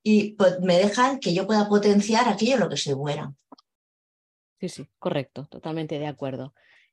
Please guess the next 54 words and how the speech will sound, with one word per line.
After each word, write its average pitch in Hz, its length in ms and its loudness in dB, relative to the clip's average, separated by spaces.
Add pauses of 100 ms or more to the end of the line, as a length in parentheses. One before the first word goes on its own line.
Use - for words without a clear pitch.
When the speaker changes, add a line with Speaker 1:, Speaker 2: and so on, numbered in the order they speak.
(160)
Speaker 2:
¿Y 170 140 -6
qué 175 200 0
no 175 260 2
delegarías 170 680 0
nunca? 170 420 -2 (180)
Bueno, 135 220 -10
ya 127 160 -6
lo 131 80 0
has 139 140 -2
dicho, 170 280 -2
¿no? 160 160 0
Las, 156 200 2
Speaker 1:
Ya - 120 0
lo 170 80 -2
he - 60 -4
dicho, - 280 -2
Speaker 2:
las 170 200 4
Speaker 1:
aquello 180 340 4
en 180 100 6
lo 190 60 4
que 208 80 4
yo 190 80 6
Speaker 2:
mentorías 185 180 6
y - 40 4
Speaker 1:
soy 214 80 4
Speaker 2:
las - 140 6
Speaker 1:
buena. 185 400 4
Speaker 2:
formaciones. 208 640 -4 (160)
Sí, - 140 -4
Speaker 1:
Aquello 165 180 0
Speaker 2:
sí. 165 100 4
Speaker 1:
en 185 100 2
lo 208 80 4
que 196 160 2
yo 165 100 4
soy 190 140 0
lo 208 120 2
mejor. 175 520 -2 (240)
Speaker 2:
En 160 200 -10
lo 156 120 -6
que 151 140 -10
tú 160 160 -8
eres 147 280 -8
buena, - 320 -14
sí, - 140 -20
sí. - 260 -18 (180)
Y 127 140 -10
quizás 139 360 -8
tampoco 147 400 -4
la 156 100 2
dirección 151 440 -2
del 143 140 -2
negocio, 143 460 -6
¿no? 180 160 -12